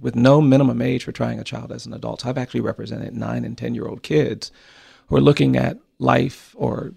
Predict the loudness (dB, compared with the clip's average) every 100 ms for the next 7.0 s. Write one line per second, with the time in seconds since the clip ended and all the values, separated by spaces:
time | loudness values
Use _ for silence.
0 | 0 2 4 0 -4 -2 0 0 0 0
1 | -6 -6 -8 -10 -14 -14 -12 -12 -16 _
2 | _ _ _ _ 4 6 8 8 6 6
3 | 2 4 8 8 10 8 8 4 4 -2
4 | -4 -6 -6 -8 -8 -10 -12 -12 -12 -14
5 | -6 -4 -2 -2 2 2 2 -4 0 2
6 | 2 2 -4 -10 -12 -6 -2 -2 -2 -12